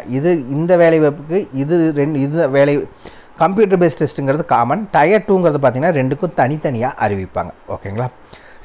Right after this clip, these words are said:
syllabus என்னென்னதுலேருந்து, எதுலேருந்து கேட்பாங்க அப்படிங்கிறது இங்க கொடுத்துருக்காங்க. first tier one, அதாவது computer based டெஸ்ட்டுக்கு பார்த்தீங்கன்னா, mathematical abilities, reasoning, இங்கிலீஷ் language, general awareness, computer knowledge.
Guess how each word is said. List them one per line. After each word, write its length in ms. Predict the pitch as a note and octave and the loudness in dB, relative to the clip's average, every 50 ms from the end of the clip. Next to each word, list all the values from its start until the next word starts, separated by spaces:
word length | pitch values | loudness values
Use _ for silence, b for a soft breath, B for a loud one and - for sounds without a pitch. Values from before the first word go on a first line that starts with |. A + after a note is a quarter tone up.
| - - | -2 0
syllabus 400 | A#3 B3 A#3+ G#3 G3+ D3+ - - - D#3+ | 2 2 4 2 2 -2 -2 -6 -2 2
என்னென்னதுலேருந்து, 680 | E3+ F3 F3+ G#3+ G3+ F3+ E3+ D3+ D3 C3 C3+ D#3 F3+ F3 D#3+ D#3 | 2 4 4 4 2 2 2 2 2 0 0 -2 0 2 4 4
எதுலேருந்து 320 | D#3 D3+ D3+ D3+ D3 C3+ - | 4 4 2 0 -2 -4 0
கேட்பாங்க 540 | - C3+ C3+ C3 - B2+ A2 G#2 G#2 G#2 - - - A2+ | 2 2 2 2 2 0 2 2 0 -2 -2 -2 -4 -6
அப்படிங்கிறது 400 | A2 - A#2+ A#2 A2+ A#2 A#2+ B2+ | -4 -4 -4 -4 -2 -2 -2 -2
இங்க 180 | C#3+ C3 C3 A#2+ - | -2 -4 -4 -4 -6
கொடுத்துருக்காங்க. 600 | A2+ A#2 - C3 B2+ A#2+ G#2 G2 G#2 B2 F3 G3 - B B B B B B B B - | -8 -6 -6 -4 0 0 0 2 0 -2 -2 -4 -12 B B B B B B B B 0
first 240 | G#3+ G3+ - - A#3+ E3+ | 0 0 2 0 -2 0
tier 300 | - F#3 F3 G3 G#3 F3+ | 2 2 4 4 4 4
one, 180 | F3+ E3+ C#3+ B2+ | 4 2 2 2
அதாவது 360 | C3+ C3+ C3 B2+ C3 D#3 - | 0 2 4 4 4 2 2
computer 460 | - C#3 C#3 B2+ - E3+ D#3 D#3 C3+ | 0 0 0 2 0 0 0 2 2
based 220 | C3+ C3 B2 - | 2 0 0 -2
டெஸ்ட்டுக்கு 320 | - B2 - - B2+ A#2 B2+ | -6 -6 -6 -6 -8 -2 0
பார்த்தீங்கன்னா, 340 | A#2 A2 A2 A2 C3 C#3+ C#3 B2+ | 0 0 0 -2 -4 -2 0 2
mathematical 520 | B2 C3+ - C#3+ C3 A#2+ B2+ A#2 B2 A2+ G#2+ | 0 0 0 -2 -4 -4 -4 -2 -2 -2 0
abilities, 420 | G#2 G#2+ G#2+ G#2 G#2 G#2+ G2 - A#2 A#2 B2 | 0 -2 -4 -4 -4 -6 -8 -8 -6 -2 0
reasoning, 440 | C3+ D3 C#3+ C3+ B2 A2 A2 G#2+ G#2+ - A#2+ B2+ A#2+ A#2+ - | 0 0 0 0 -2 -4 -4 -6 -8 -10 -14 -14 -12 -10 -8
இங்கிலீஷ் 580 | D#3+ D3+ B2 B2+ C#3+ D#3+ F3 E3+ F3 D3+ C#3 C3 | -8 -8 -6 -4 -2 -2 0 0 0 0 2 2
language, 420 | B2 B2 B2+ B2 A#2+ A#2 A2 G#2+ - - - C3+ | 2 2 2 2 0 0 -2 -2 -6 -12 -10 -4
general 400 | A#2+ C3 C3 C3+ D#3 E3 D#3+ C#3+ | 0 0 2 4 4 4 4 4
awareness, 340 | B2+ B2+ A#2+ A2 A2+ A#2 - - | 4 4 2 2 0 -2 -2 -2
computer 440 | B2 A#2+ B2 B2+ D3 B2+ B2 A#2+ | -2 -2 -2 -2 -4 -4 -4 -4
knowledge. 240 | A2 G#2 G2+ G2+ F2 | -4 -4 -4 -4 -8